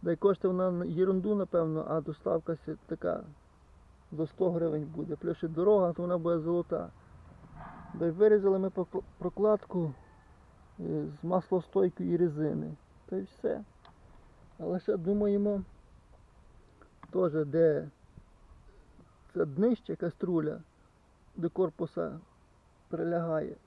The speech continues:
І теж так само пройтися герметиком, щоб все було чітко. Бо починається осінь, польові роботи,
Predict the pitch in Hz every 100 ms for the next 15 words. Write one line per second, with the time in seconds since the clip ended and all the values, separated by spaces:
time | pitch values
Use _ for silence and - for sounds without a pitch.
0 | _ _ - - - - - - - -
1 | - - 359 240 208 170 175 - 220 196
2 | 180 180 165 233 226 196 190 - - 143
3 | 165 202 151 139 - - - 226 - _
4 | - - - - - - _ _ _ -
5 | - 160 - 196 185 196 185 - 170 156
6 | - - - - - - - - - -
7 | - - - - - - - - - -
8 | - - 233 214 220 226 226 233 196 -
9 | - - 240 - 233 214 - - - -
10 | - - - - - 175 175 190 190 196
11 | 175 208 202 202